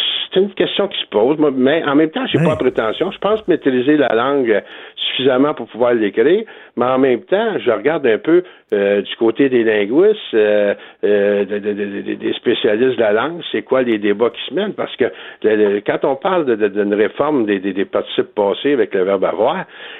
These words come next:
Speaker 1: euh, c'est pas Régent Parent qui a ouvert ça un matin, puis pas plus, euh, Richard Martineau, je veux dire, c'est des linguistes, puis il y a un
Speaker 2: Mm.
Speaker 1: courant assez fort pour dire, tu sais, c'est une complication inutile dans la langue, puis ensuite, c'est quand t'ajoutes les,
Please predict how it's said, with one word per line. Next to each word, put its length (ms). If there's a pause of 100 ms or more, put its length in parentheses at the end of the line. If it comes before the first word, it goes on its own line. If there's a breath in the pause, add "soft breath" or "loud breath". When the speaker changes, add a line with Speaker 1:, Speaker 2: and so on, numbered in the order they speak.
(160)
Speaker 1:
euh, 340
c'est 100
pas 120
Régent 300
Parent 380
qui 140
a 120
ouvert 380
ça 80
un 40
matin, 380 (320 loud breath)
puis 160
pas 160
plus, 240 (100)
euh, 560
Richard 240
Martineau, 500
je 60
veux 60
dire, 220
c'est 80
des 160
linguistes, 540
puis 100
il 20
y 40
a 40
un 60
Speaker 2:
Mm. 120
Speaker 1:
courant 240
assez 200
fort 240
pour 120
dire, 180 (400 loud breath)
tu 80
sais, 80 (160)
c'est 60
une 100
complication 720
inutile 480
dans 240
la 20
langue, 440
puis 120
ensuite, 400
c'est 120
quand 180
t'ajoutes 380
les, 160